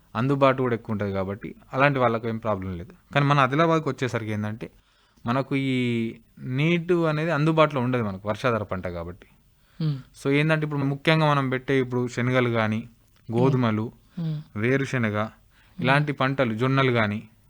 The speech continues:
Speaker 1: ఇవన్నీ ఏంటంటే మనకు ఆరుతడి పంటల కిందనే వస్తాయి ఆదిలాబాద్లో మనం పండించే పంట.
Speaker 2: అవును.
Speaker 1: ఆరుతడి పంటలు అంటే ఏం లేదండి, మనకేందంటే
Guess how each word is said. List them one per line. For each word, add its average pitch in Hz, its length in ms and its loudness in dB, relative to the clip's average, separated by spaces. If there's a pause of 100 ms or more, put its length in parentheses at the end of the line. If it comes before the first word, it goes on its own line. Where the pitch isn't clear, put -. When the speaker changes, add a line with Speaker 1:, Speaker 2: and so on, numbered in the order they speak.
(120)
Speaker 1:
ఇవన్నీ 147 340 2
ఏంటంటే 151 260 0
మనకు 170 280 -4
ఆరుతడి 147 340 4
పంటల 123 260 -4
కిందనే 117 280 -4
వస్తాయి - 260 -10 (100)
ఆదిలాబాద్లో 107 480 -2
మనం 127 140 -6
పండించే 123 420 0
పంట. 87 220 -10
Speaker 2:
అవును. 151 300 -4 (340)
Speaker 1:
ఆరుతడి 160 380 6
పంటలు 139 320 0
అంటే 131 200 0
ఏం 131 120 2
లేదండి, 101 300 0
మనకేందంటే 147 720 0